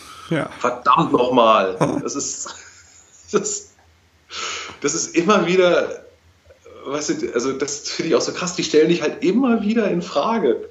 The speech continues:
Speaker 1: Mhm.
Speaker 2: Ja? Sind deine Vorstellungen okay als, als, als, als Vater, ja,
Speaker 1: Mhm.
Speaker 2: als, als Felix? Ja, so, was ich von denen möchte, ist das in Ordnung? Oder, und du musst immer wieder abgleichen und immer wieder irgendwie Veränderungen machen und Abstriche machen und,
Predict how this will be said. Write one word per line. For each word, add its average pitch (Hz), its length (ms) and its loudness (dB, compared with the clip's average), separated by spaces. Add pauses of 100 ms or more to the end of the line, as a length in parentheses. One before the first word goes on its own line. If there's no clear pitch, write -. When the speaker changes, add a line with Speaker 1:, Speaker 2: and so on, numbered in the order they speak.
Speaker 1:
Mhm. 127 100 -2
Speaker 2:
Ja? 139 300 4 (280)
Sind 190 220 2
deine 175 240 4
Vorstellungen 160 720 2
okay 143 460 0
als, - 480 -4
als, - 500 -6
als, - 480 -4
als 95 180 -2
Vater, 95 600 0
ja, 113 220 4
Speaker 1:
Mhm. - 60 0
Speaker 2:
als, - 440 -4 (300)
als - 300 -8
Felix? - 680 -4
Ja, 113 200 4
so, 117 300 0 (380)
was 123 360 -2
ich - 80 -8
von 135 180 0
denen 127 180 2
möchte, 123 220 0
ist 117 160 -2
das - 100 -4
in 127 100 2
Ordnung? 104 360 4
Oder, 101 260 0 (680)
und 135 80 -4
du 147 60 -6
musst 175 160 2
immer 196 220 4
wieder 180 200 4
abgleichen 110 580 -2
und 107 120 -8
immer 160 220 2
wieder 147 160 2
irgendwie 131 480 -2
Veränderungen 131 640 2
machen 123 320 0
und 117 320 0
Abstriche 127 460 0
machen 107 420 -2
und, 104 260 -4